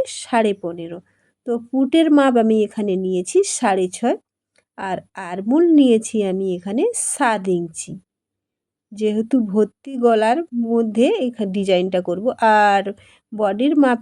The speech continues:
নিয়েছি সাড়ে দশ, তো একইভাবে কোমরও সাড়ে দশ আমি রেখেছি। তো এখন যেটা আমি করব সেটা হলো পুটের মাপ নিলাম তিন ইঞ্চি, আর এদিক থেকে আমি চার ইঞ্চিতে দাগ দিলাম। তো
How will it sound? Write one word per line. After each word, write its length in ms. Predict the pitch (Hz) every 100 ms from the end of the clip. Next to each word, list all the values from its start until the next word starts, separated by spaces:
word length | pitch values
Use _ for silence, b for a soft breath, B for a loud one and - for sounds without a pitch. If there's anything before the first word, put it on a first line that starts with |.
| 208
নিয়েছি 360 | 202 202 - 359 508 - - -
সাড়ে 340 | 294 247 226
দশ, 280 | 180 160 156 - _ _ _ _ _
তো 80 | 269 254 262
একইভাবে 500 | 269 302 285 277 285 320 285
কোমরও 400 | 262 254 269 294
সাড়ে 300 | 285 247 247
দশ 220 | 240 240 240
আমি 140 | 226 220
রেখেছি। 460 | 214 220 214 - 349 - _ _ _ _ _ -
তো 40 | 240 - - 254
এখন 220 | 262 359 349
যেটা 280 | 302 277 254 233
আমি 140 | 220
করব 260 | 220 214 208 320 -
সেটা 240 | 294 277 247
হলো 120 | 254 262
পুটের 380 | 240 247 269 254
মাপ 220 | 220 208 - 202
নিলাম 300 | 202 190 254 480 _ _ _ -
তিন 160 | 214
ইঞ্চি, 400 | 208 208 196 - 427 _ _ _ _ _ -
আর 260 | 202 190 185 -
এদিক 220 | 240 311 330
থেকে 200 | 311 277 247
আমি 180 | 202 277 359
চার 180 | 285 233 233
ইঞ্চিতে 360 | 220 220 226 285
দাগ 240 | 214 170 165
দিলাম। 280 | - 165 165 185 _ _ _ _
তো 60 | -